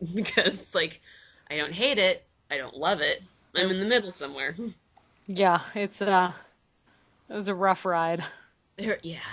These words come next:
Speaker 1: it, it really was. And I was telling a friend of mine, I was just like, "There are just scenes that I wanna rewrite.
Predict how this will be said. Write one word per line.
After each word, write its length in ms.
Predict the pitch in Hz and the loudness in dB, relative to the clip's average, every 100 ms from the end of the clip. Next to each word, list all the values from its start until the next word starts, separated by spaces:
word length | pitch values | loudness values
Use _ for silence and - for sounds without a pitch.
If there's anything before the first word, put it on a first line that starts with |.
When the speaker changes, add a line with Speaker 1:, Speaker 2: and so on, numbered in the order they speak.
| - - - | -10 -10 -2
Speaker 1:
it, 240 | 180 156 - | 0 0 2
it 180 | 170 156 | 0 0
really 240 | 143 135 | -2 0
was. 300 | 147 143 143 | 0 0 -2
And 240 | 151 147 - - - _ - | -6 -8 -12 -20 -20 _ 0
I 60 | |
was 120 | 170 | 0
telling 280 | 165 190 170 | 4 4 4
a 60 | 160 | 2
friend 260 | 165 165 | 2 4
of 100 | 170 | 2
mine, 140 | 156 156 | 2 2
I 20 | |
was 100 | 160 | 0
just 120 | 165 | 0
like, 140 | 175 175 | 0 4
"There 140 | 254 | 4
are 40 | 262 | 4
just 220 | 269 - | 0 -4
scenes 520 | - 285 302 320 302 | -4 0 4 4 4
that 100 | 277 | 6
I 80 | 240 | 6
wanna 320 | 226 226 214 | 6 4 4
rewrite. 680 | 185 185 165 147 135 - | 4 2 2 0 0 -4